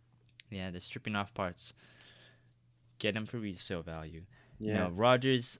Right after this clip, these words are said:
Speaker 1: I think he's gonna go to the place for the most attention. I mean, New York has a lot of media.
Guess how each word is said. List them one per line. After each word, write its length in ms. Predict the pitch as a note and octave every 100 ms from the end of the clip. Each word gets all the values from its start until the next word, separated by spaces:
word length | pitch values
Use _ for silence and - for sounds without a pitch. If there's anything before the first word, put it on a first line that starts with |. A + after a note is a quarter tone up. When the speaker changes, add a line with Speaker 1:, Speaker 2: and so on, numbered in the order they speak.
| -
Speaker 1:
I 80 | A#2
think 220 | C3+ C3
he's 300 | - C3+ B2
gonna 180 | C3+ C3+
go 100 | B2+
to 100 | -
the 80 | A#2+
place 280 | A#2+ G#2+ -
for 120 | G#2
the 200 | G2+ F#2
most 460 | - G#2 G#2 A2+ -
attention. 580 | A2+ G#2+ G2+ - F#2+ G2 - - - - - - - -
I 60 | A#2
mean, 180 | A2+ G#2+
New 80 | A2
York 340 | G#2+ A#2 A#2+
has 280 | - G#2+ G#2
a 40 |
lot 200 | G#2 A2
of 60 | A2+
media. 520 | A2+ C#3 A#2+ G2